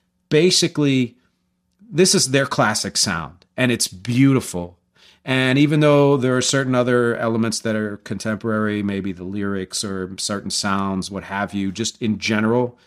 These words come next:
this sounds like the Pixies being the Pixies, and not in a retread kind of way. I mean, my, you know, the, the lyrics are intelligent, clever, twisty, personal, and quirky. And all of the performances are top notch.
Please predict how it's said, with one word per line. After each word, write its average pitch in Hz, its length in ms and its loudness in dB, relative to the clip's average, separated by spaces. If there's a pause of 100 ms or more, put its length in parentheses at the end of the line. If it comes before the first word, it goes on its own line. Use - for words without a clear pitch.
(120)
this 117 240 2
sounds 117 400 2
like 117 300 0
the 92 80 -8
Pixies 110 540 -4
being 98 380 -4
the 90 80 -10
Pixies, 92 520 -8
and 92 160 -8
not 104 180 -2
in 127 80 -2
a 113 60 -2
retread 104 680 -4
kind 92 320 -6
of 85 160 -14
way. 76 280 -14 (1200)
I 113 120 0
mean, 110 200 4
my, 110 260 2
you 127 260 -2
know, 107 240 0 (240)
the, 120 180 2
the 113 180 0
lyrics 127 560 4
are 104 200 -4
intelligent, 127 680 -4
clever, 127 420 -2
twisty, 127 520 -4 (220)
personal, 123 500 -4
and 92 180 -10
quirky. 110 760 -2 (680)
And 113 300 -2 (100)
all 127 400 4
of 117 140 -2
the 110 80 -4
performances 120 760 -4
are 92 100 -4
top 113 520 -2
notch. 104 680 0